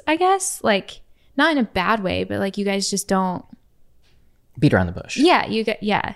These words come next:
Speaker 1: you just don't have that. And I'm, like, a pretty sensitive person. Not like,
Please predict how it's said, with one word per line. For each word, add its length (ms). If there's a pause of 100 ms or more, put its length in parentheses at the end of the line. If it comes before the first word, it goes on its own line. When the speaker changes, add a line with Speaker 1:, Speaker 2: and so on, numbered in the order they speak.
Speaker 1:
you 160
just 220
don't 320
have 280
that. 100
And 100
I'm, 260
like, 160
a 100 (440)
pretty 220
sensitive 680
person. 400
Not 220
like, 300